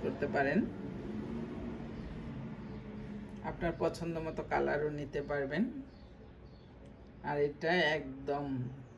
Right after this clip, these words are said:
চব্বিশ ঘন্টা আপনার এরকমই থাকবে। আমি সব সময় নার্সের এটাই ইউজ করি।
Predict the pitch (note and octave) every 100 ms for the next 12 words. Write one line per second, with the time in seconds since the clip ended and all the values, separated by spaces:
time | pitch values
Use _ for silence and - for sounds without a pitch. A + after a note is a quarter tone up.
0 | - - E3 D#3+ D3+ C#3+ D3 C3+ D#3 G#3+
1 | D4+ C#4 C3 B2+ C#3+ C3+ B2+ B2 - -
2 | - - - - D3+ C#3+ C3+ C3+ C3+ C#3+
3 | C3 B2 D#3 C4+ - - - - - -
4 | - - - - - - - - - E3
5 | F3+ F#3 - E3+ D3 - D#3+ C#3+ D3+ A#3+
6 | D4+ B3 F3 C#3 C#3 C3+ - - - -
7 | - D3+ D#3 D3 D3 - C#3+ C#3 C#3+ C#3
8 | B2+ - C#3+ C3+ F#3+